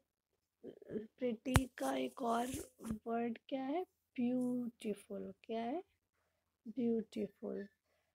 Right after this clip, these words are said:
Stick, Glue,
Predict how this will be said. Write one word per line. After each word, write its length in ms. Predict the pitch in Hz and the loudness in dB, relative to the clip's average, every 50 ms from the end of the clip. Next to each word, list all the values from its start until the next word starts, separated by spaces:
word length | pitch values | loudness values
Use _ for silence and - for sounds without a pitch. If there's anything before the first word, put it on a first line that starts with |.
| _ _ _ - | _ _ _ -16
Stick, 880 | - - - - - _ _ _ _ _ _ - 294 269 - _ _ - - - - - - - _ _ _ _ _ _ _ _ _ _ _ _ _ _ _ _ - _ _ _ _ _ _ _ _ _ _ _ _ _ _ _ _ _ _ _ _ _ _ _ _ _ _ _ _ _ _ _ _ _ _ _ _ _ _ _ _ _ _ - 226 - - | -12 -12 -12 -12 -14 _ _ _ _ _ _ 0 0 0 0 _ _ -14 -12 -12 -12 -14 -18 -20 _ _ _ _ _ _ _ _ _ _ _ _ _ _ _ _ -20 _ _ _ _ _ _ _ _ _ _ _ _ _ _ _ _ _ _ _ _ _ _ _ _ _ _ _ _ _ _ _ _ _ _ _ _ _ _ _ _ _ _ -2 -2 0 2
Glue, 280 | 240 226 208 190 190 | 4 6 6 6 4